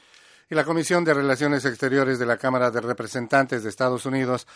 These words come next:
había estado escuchando ayer jueves testimonios de exprisioneros políticos cubanos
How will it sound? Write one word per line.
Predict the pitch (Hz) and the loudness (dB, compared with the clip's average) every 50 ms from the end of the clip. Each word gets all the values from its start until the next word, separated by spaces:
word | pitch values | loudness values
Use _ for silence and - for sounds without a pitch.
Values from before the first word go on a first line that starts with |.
| - - - - - _ _ _ | -20 -20 -20 -20 -20 _ _ _
había | - 123 123 | -8 -6 -6
estado | 123 - 156 151 147 | -2 2 2 2 2
escuchando | 139 - 165 143 - 165 156 147 139 135 | 2 -2 -6 -4 2 2 2 4 4 2
ayer | 139 139 135 | 2 0 0
jueves | - 156 147 143 135 | 2 0 0 0 0
testimonios | - 156 135 - - 139 131 156 156 151 143 135 127 120 | 0 -2 -2 -2 -4 0 4 4 4 4 4 2 2 0
de | 143 | -2
exprisioneros | 131 - - - 131 113 127 139 139 147 143 139 127 | -2 -2 -6 -8 -8 -4 -2 0 0 2 0 0 -2
políticos | - 135 131 143 147 - 139 - 139 123 | -2 -2 -2 -2 -2 -4 -6 -6 -6 -6
cubanos | - - 143 131 139 139 135 139 135 127 - | -4 -4 0 2 2 2 2 0 -2 -4 -6